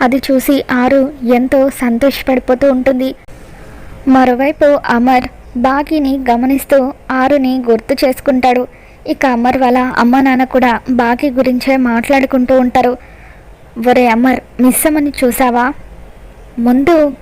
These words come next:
పిల్లల కడుపు నింపిన తర్వాత తను తినాలనే ఉద్దేశంతో ముందు పిల్లలకు తినిపిస్తుంది.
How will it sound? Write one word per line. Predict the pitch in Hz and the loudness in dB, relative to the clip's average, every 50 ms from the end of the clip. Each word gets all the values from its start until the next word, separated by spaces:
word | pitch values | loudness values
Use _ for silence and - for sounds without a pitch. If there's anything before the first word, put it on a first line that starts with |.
| - - - - | -20 -10 -4 0
పిల్లల | 302 277 285 330 339 339 320 | 2 2 2 2 2 0 0
కడుపు | - 294 262 254 254 - 277 269 254 - - | 0 0 0 -2 0 0 2 2 2 2 0
నింపిన | 247 254 247 240 247 247 311 302 294 | 0 0 2 0 0 0 0 0 0
తర్వాత | 277 285 269 262 254 254 240 247 277 254 247 269 269 - - - - - - - - - - - - - | 0 0 0 0 0 -2 -2 -2 -2 -2 -2 -4 -6 -8 -12 -16 -16 -18 -20 -20 -20 -20 -14 -6 -2 0
తను | 302 277 269 285 | 0 2 2 0
తినాలనే | 269 - 277 254 262 277 285 285 285 277 269 262 | 0 0 0 2 2 2 2 2 0 0 0 0
ఉద్దేశంతో | 247 240 214 220 277 294 285 - 294 269 254 254 - 277 262 - - - - | 0 -2 0 0 0 0 0 0 -2 -2 0 2 2 2 2 2 0 -2 -2
ముందు | 240 247 240 254 262 277 269 277 | 0 0 0 2 2 2 2 0
పిల్లలకు | 277 - - 311 294 285 311 302 294 269 254 - 285 285 | 0 -2 0 0 2 2 2 2 2 0 0 0 -2 0
తినిపిస్తుంది. | 277 285 262 254 254 262 277 269 - - 269 262 254 262 254 - | 2 2 0 0 2 2 0 0 0 0 0 2 2 0 0 -2